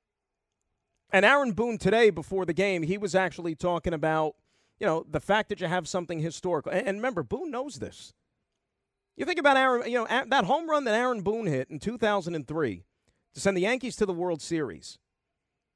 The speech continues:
I mean, you know, as a Yankee fan, for example, like, wh-, what's a bigger moment to you? Let, when, when Judge breaks this record, right?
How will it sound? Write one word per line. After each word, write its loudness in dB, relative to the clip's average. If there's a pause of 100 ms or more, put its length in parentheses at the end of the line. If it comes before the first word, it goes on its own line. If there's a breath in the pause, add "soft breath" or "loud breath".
(280)
I 6
mean, 2 (300)
you -4
know, 0
as 0
a 0
Yankee -2
fan, -4
for -6
example, -6
like, -2
wh-, -6
what's -6
a 0
bigger 2
moment -4
to -10
you? -4
Let, 4
when, -6
when -2
Judge -2
breaks -2
this -10
record, -4 (1300)
right? 4